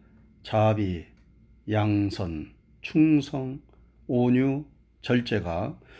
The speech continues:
성령의 아홉 가지 열매들입니다.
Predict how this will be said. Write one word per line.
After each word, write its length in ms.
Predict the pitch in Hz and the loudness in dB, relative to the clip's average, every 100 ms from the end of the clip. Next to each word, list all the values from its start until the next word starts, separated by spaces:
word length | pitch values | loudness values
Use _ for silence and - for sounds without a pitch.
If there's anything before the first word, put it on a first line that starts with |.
| - | -10
성령의 560 | - 151 160 143 147 147 | 2 4 4 4 2 0
아홉 320 | 110 113 110 | 0 0 -2
가지 540 | 113 107 123 123 - 107 | -4 -2 -2 -4 -6 -6
열매들입니다. 1200 | 101 98 95 101 107 104 110 - 95 78 73 | -4 -4 -6 -2 0 0 -4 -6 -6 -6 -12